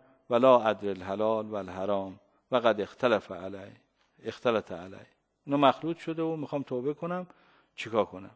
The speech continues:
فقال امیرالمومنین علیه السلام: "تصدق به خمس مالک، تصدق بده خمس مالت را، فان الله رضی من الاشیاء بالخمس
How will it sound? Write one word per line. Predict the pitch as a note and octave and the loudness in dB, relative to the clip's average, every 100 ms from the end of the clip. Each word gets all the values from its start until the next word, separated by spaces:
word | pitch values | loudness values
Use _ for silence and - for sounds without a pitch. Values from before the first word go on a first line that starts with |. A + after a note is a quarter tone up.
| _ _ _ _ _ _ _ _ _ _ _ _ | _ _ _ _ _ _ _ _ _ _ _ _
فقال | - - E3 G3+ A#3+ A#3 | -2 4 6 10 10 10
امیرالمومنین | G3+ F3 E3 D3+ D3+ D#3+ | 8 8 8 8 4 4
علیه | D#3+ | 6
السلام: | C#3+ - D3 D3 C3 | 6 6 6 6 4
"تصدق | - D3+ - G3 G#3 - C#3+ C3 B2+ | 4 4 6 4 4 2 2 4 2
به | C3 | 0
خمس | - E3 C#3 C3 | 4 4 4 2
مالک، | B2 A#2+ A#2+ E3 F#3 - - _ _ - | 4 4 4 4 0 -6 -20 _ _ 0
تصدق | C3+ C3 C#3 C3+ - F#3+ D#3+ B2+ | 2 4 6 4 6 4 4 0
بده | A#2 A2+ G2+ - _ _ _ _ _ _ A#2+ A#2 _ _ | 0 0 -2 -8 _ _ _ _ _ _ -20 -20 _ _
خمس | - - E3+ C3+ - | -2 4 6 4 0
مالت | A#2 C3+ F3+ G3 F#3 | 2 6 6 6 4
را، | F3 F3+ F3+ - _ - _ _ _ _ _ _ _ _ _ _ _ _ _ | 0 0 0 -6 _ -20 _ _ _ _ _ _ _ _ _ _ _ _ _
فان | C3+ C3 B2+ B2 | -2 0 2 4
الله | A#2+ A#2 A2+ A2 | 4 4 4 4
رضی | C3 B2 C#3+ C3+ A2+ G#2 | 4 6 6 6 2 -2
من | G#2+ G#2 | -2 -4
الاشیاء | G#2 G#2+ G#2+ - C#3+ A#2 | -4 -6 -6 -4 -2 -2
بالخمس | A2 G#2 - C3 B2 A2 G#2+ - | -2 -6 -2 4 4 2 -4 -14